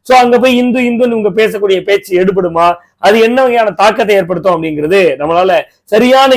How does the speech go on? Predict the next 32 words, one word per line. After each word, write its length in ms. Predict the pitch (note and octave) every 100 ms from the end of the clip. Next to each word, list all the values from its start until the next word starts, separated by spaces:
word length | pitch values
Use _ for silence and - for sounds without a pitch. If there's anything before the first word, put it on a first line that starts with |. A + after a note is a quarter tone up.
| A3
யூகத்துக்குள்ள 540 | A#3+ A3+ A#3 G#3 G#3 A3 F3+ G3+
இந்த 200 | A#3+ A#3 G#3
நிகழ்நேரத்துல 680 | G#3+ B3 A#3 G#3+ F#3+ G3+ G3 D3+ -
வந்துட 240 | E3+ F#3 F#3
முடியல. 260 | D#3 D#3 F3 F#3 _ _ -
So 60 | A#3+ E3
பாஜகவினுடைய 840 | F#3 B3+ C#4+ C#4+ B3+ A3 G3+ F3+ G#3+ B3+ - _ -
சங் 220 | A#3+ C4 C#4
பரிவார் 320 | A#3+ A3+ G#3+
அமைப்புகளுடைய 460 | G3+ F#3+ F#3+ F3+ A3 -
தேர்தல் 500 | A3+ C#4+ D4 D4 C4 -
காய் 240 | G#3+ A#3+
நகர்த்தல்கள் 440 | A3+ G#3 G#3+ G3+ F3 E3+
எப்படி 200 | F#3+ F#3+
இருக்கு 260 | D#3 F#3+ F3 - _ -
அப்படிங்கிறத 400 | F3+ G#3+ G3 E3+ D#3
பத்தி 140 | D3
தான் 140 | G3 G3+
இன்னைக்கு 220 | E3+ D#3+
நம்ம 140 | D3+ D3
இந்த 80 | D3+
வீடியோல 300 | F3+ F3+ F3
அதை 100 | D3+ D#3
பத்தி 160 | D3+ D3+
மட்டும்தான் 420 | D3 - G#3 G#3+ E3+
பேசியிருக்கோம். 380 | D#3 D#3+ G#3+ - _ -
மீண்டும் 240 | A#3+ C4 A#3+
ஒரு 80 | G3
நல்ல 140 | G#3+ A#3 G3+
அரசியல் 320 | G3+ G3+ F3+
அப்டேட்டோடு 400 | F3 E3+ F3+ F3
உங்களை 220 | D#3+